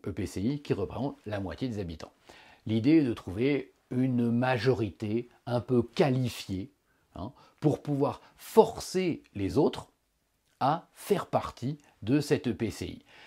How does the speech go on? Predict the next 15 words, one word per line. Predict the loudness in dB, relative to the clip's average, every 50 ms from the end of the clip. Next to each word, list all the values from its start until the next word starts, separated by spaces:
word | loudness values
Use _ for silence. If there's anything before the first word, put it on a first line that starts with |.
| -20 -20 _
C'est | 0 4 4 6
là | 6 6 4 4 4
où | 2 0
vous | 0 0
voyez | 0 0 2 0 0 0
que | 0 -2 -2
parfois, | -2 -4 -8 -8 -6 -6 -6 -6 -4
politiquement, | -2 0 2 2 0 -2 -4 -10 -10 -6 -4 -4 -4 -4 -4
cette | -4 -4 -6 -6 -6
situation | -10 -10 -8 -10 -10 -10 -6 -4 -4 -4
est | -4 -6
très | -8 -6 -6 -6 -6
compliquée | -6 -8 -10 -10 -10 -8 -6 -6 -6
à | -6
gérer. | -6 -8 -10 -12